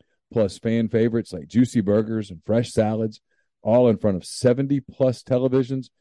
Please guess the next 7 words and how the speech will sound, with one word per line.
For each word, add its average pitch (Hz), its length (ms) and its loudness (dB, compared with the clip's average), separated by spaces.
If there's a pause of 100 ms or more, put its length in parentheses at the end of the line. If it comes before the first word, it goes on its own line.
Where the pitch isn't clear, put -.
(180)
more 113 160 4
than 95 180 -4 (100)
forty 135 380 4
ice-cold 110 600 -2
beers 104 340 -2
on 82 300 -14
tap. 147 340 0